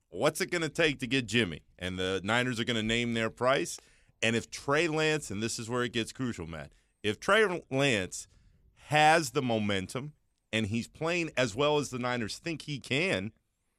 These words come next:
then they're gonna say, "Hey, <laughs> what, what's it gonna take to play ball?"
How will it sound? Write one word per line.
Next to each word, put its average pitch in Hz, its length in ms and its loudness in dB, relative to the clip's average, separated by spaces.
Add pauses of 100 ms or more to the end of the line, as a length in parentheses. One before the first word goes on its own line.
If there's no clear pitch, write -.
then 104 120 -4
they're 117 120 2
gonna 113 180 6
say, 107 220 4
"Hey, 131 320 6 (520)
<laughs> - 340 -6 (420)
what, 120 720 0
what's 254 240 2
it 254 60 -4
gonna 240 180 4
take 214 300 4
to 208 60 2
play 196 260 4
ball?" 160 500 8